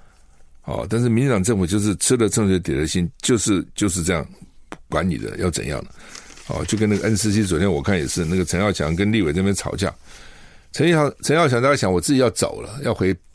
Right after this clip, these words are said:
北-，台北大学当老师了。哦，我，但是基本上就是你做一天和尚撞一天钟嘛，尤其你到最后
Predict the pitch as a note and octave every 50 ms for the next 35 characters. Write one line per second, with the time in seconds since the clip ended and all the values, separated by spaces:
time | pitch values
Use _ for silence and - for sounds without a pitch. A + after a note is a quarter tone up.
0 | - - - - - - - - G2+ G#2 G#2+ F2+ F#2+ F#2+ F2+ - E2+ D#2+ C#2+ F2
1 | F2+ F#2 F#2+ F#2 E2 D2 A#1+ - - - F2 D2+ C#2 C2 B1 - - - - -
2 | - - - - - - - - - - - - - - - - - - - -
3 | - - - - - G2+ - - - - F2+ F2 E2 D#2 D#2+ - - - - -
4 | - - - - - - - - - E3 D3+ D#3+ - - - F#3+ F#3 D#3 D#2+ D#2+
5 | D2+ D#2+ G2 F2+ D2+ C2 - - D#3+ A#2 F#2 G2 G#2 F#2+ - - E2 D#2+ G#2 F#2
6 | D#2 - - G2+ F2+ C#2+ C#2 C2+ E2 D2 C#2+ D2 - D2+ C#2+ C2 - - A2 A#2+
7 | G2+ C3 A2 F#2+ D#2 D2+ A2+ G#2+ D#2+ - - - - - - - - - D#3+ A#2+
8 | C#2+ - - F#2+ C2+ G#1+